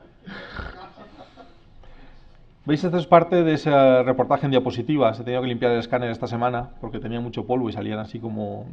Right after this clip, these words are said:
como desvaídas las fotos, como con un flu, como si fuera difracción. Y al limpiar el polvo ya salen más definidas.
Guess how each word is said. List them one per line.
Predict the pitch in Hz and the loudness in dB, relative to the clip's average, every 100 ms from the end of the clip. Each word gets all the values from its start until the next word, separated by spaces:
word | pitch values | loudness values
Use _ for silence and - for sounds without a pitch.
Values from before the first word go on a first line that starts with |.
| - | -16
como | 131 117 | -14 -12
desvaídas | 110 110 117 117 | -10 -6 -2 -2
las | 101 | -2
fotos, | - 127 | -6 -6
como | 110 104 | -6 -8
con | 110 | -6
un | 120 | -8
flu, | 113 135 135 - | -2 -2 -2 -6
como | 113 107 | -12 -8
si | 107 | -4
fuera | 120 120 | 0 0
difracción. | 117 113 - 135 127 - - - - _ 123 | -2 -6 -4 -4 -6 -10 -20 -20 -20 _ -4
Y | |
al | 117 | -2
limpiar | 113 131 | 2 2
el | 135 | 2
polvo | 135 139 | 2 2
ya | 127 | 0
salen | 117 113 110 | 0 -4 -2
más | 104 101 | -4 -4
definidas. | 104 101 104 104 - - | -8 -10 -10 -10 -14 -20